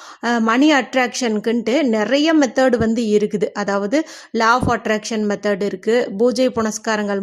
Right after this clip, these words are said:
மூலமா செய்யக்கூடிய மெத்தட் இருக்கு, எல்லாமே வந்து இருக்கு. இதுல பாத்தீங்கன்னா, ரெண்டையும் சேர்த்தே நம்ம செய்ய போறோம் அப்படின்னே சொல்லலாம். அதனால இதை நீங்க ஒரு முறை செஞ்சிட்டீங்க அப்படின்னாவே போதும்.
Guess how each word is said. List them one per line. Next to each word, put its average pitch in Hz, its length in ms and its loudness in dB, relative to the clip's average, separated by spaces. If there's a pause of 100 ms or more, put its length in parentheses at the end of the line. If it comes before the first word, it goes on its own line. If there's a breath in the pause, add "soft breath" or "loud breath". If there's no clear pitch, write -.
மூலமா 208 300 -2
செய்யக்கூடிய 214 560 -2
மெத்தட் 190 380 -4
இருக்கு, 196 400 -4
எல்லாமே 240 520 -2
வந்து 214 240 -2
இருக்கு. 202 460 -2 (320 loud breath)
இதுல 247 360 2
பாத்தீங்கன்னா, 220 440 -2 (120)
ரெண்டையும் 262 540 0
சேர்த்தே 254 420 2
நம்ம 220 220 0
செய்ய 202 260 -2
போறோம் 202 380 -2
அப்படின்னே 190 300 -6
சொல்லலாம். 185 440 -4 (300 loud breath)
அதனால 220 400 0
இதை 220 180 0
நீங்க 202 220 0
ஒரு 226 320 2
முறை 269 420 2
செஞ்சிட்டீங்க 226 580 0
அப்படின்னாவே 196 440 -4
போதும். 220 480 -2